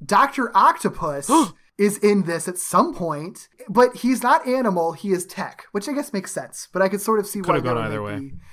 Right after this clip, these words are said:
Speaker 1: the, yeah, why it go either, either way. Whereas, like, Green
Speaker 2: Hmm.
Speaker 1: Goblin is Fight Class, but I could have also seen him falling under Power.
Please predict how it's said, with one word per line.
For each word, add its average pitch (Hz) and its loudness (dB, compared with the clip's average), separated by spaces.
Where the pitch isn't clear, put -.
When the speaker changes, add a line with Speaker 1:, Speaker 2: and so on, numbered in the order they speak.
Speaker 1:
the, 170 -10
yeah, 165 0
why 156 -4
it 151 -10
go 156 -8
either, 143 -10
either 139 -10
way. 127 -12
Whereas, 190 0
like, 190 -6
Green 165 -4
Speaker 2:
Hmm. 180 -4
Speaker 1:
Goblin 180 2
is 185 -6
Fight - -8
Class, 254 -4
but 190 -6
I 190 -4
could 208 -6
have 196 -4
also 190 -2
seen 196 -8
him 180 -6
falling 156 -8
under 147 -10
Power. 139 -6